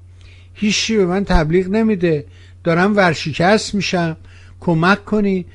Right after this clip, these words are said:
من برای پرچم شماها چه ها که نکردم. اینجا،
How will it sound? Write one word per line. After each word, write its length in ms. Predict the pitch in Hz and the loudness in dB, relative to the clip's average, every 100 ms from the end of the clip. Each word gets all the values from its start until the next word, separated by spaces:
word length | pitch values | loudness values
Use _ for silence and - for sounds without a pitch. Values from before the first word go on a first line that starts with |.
| - - | -14 -2
من 200 | 170 202 | 2 2
برای 260 | 175 170 | 4 4
پرچم 720 | 202 - 165 143 - 175 214 214 | 2 2 2 0 -2 -2 -2 -2
شماها 460 | - 147 143 156 | -2 -2 0 -2
چه 220 | 196 - | -2 -4
ها 220 | 156 170 202 | -2 0 0
که 160 | 196 | -2
نکردم. 760 | 180 185 214 202 190 180 175 175 - - - - - - - - - - - - - - - - - | -2 0 0 -2 -2 -2 -4 -6 -14 -20 -20 -20 -20 -20 -20 -20 -20 -20 -20 -20 -20 -20 -20 -20 -16
اینجا، 640 | - 175 160 143 147 151 | -4 -2 0 0 -2 -4